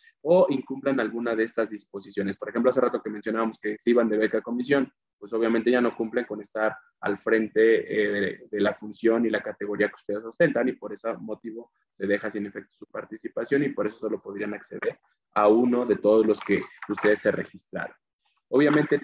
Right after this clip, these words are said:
todos, absolutamente todos los trámites son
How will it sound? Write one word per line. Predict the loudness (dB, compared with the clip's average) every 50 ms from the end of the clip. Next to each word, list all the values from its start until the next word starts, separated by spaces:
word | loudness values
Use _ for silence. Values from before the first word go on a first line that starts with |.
| -2 0
todos, | 2 2 4 2 4 4 2 2 2 0
absolutamente | -2 -4 -4 -6 -6 -4 -4 -2 -4 -2 -2 -2 0 0 0 -2 -2 -4 -6 -6 -2 0
todos | 2 2 4 4 2 0 -2 -2
los | -6 -6 -4
trámites | -4 -4 -2 -2 -4 -4 -4 -4 -4 -4 -8 -12 _ _ _
son | _ -8 0 2 4 4 6 4 4 2 0 -4